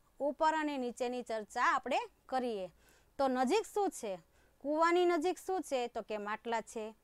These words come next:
બે બાળકો બેઠા છે, મમ્મી પાણી ભરતી હોય એવું ચિત્ર છે, આ બધું નજીક છે. તો સૌથી દૂર શું છે? તો કે ઝાડ ઉપર ચકલી બેઠી છે એ દૂર છે,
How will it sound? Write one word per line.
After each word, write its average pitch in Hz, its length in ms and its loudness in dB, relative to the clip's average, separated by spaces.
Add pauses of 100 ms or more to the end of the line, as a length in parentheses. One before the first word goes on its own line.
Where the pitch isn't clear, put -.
(460)
બે 226 160 -2
બાળકો 226 380 -2
બેઠા 240 360 -4
છે, 226 320 -10 (640)
મમ્મી 247 300 2
પાણી 269 300 4
ભરતી 269 420 2
હોય 269 200 2
એવું 262 260 2
ચિત્ર 254 400 -4
છે, 240 320 -4 (1160)
આ 277 120 6
બધું 269 480 2 (100)
નજીક 262 340 2
છે. 202 340 -6 (100)
તો 233 80 -4
સૌથી 320 460 2
દૂર 370 220 2
શું 370 220 -2
છે? 202 260 -4 (520)
તો 240 100 -6
કે 302 360 0 (260)
ઝાડ 247 240 4
ઉપર 262 220 0
ચકલી 277 360 0
બેઠી 269 300 0
છે 262 280 0
એ 254 40 0
દૂર 233 240 0
છે, 220 340 -8